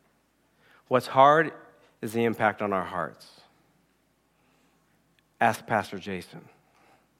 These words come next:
when he went to Africa and he came home. And he used the word, "I was wrecked by what I saw."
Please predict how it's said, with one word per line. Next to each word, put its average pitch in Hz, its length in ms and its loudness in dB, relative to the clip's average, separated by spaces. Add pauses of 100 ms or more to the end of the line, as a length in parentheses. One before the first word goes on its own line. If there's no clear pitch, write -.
(140)
when 113 160 -6
he 117 100 -2
went 113 160 -4
to 113 80 -4
Africa 95 540 -4 (1040)
and 104 100 -8
he 107 60 -6
came 101 280 -10
home. 101 320 -10 (4000)
And 127 100 -6
he 123 120 -2
used 127 200 -4
the 127 80 -4
word, 110 200 -2
"I 110 100 2
was 107 220 -4
wrecked 95 540 -8 (1700)
by 107 80 -6
what 104 180 -6
I 92 120 -8
saw." 87 360 -14